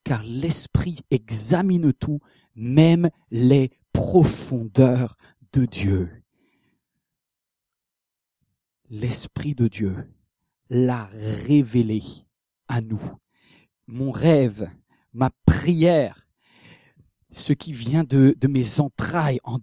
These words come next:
deux mille quinze, Seigneur, je désire avoir une révélation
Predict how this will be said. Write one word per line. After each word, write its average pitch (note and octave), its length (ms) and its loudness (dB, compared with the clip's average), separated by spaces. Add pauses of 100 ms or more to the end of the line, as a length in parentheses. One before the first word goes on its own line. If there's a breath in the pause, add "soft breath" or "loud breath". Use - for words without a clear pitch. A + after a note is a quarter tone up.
deux D#3 140 6
mille D3 300 -2
quinze, C#3+ 540 2
Seigneur, D#3+ 680 -2 (140)
je C#3 640 4 (480)
désire B2 640 0 (760)
avoir B2 600 -2
une A#2+ 160 -2
révélation D#3 1160 6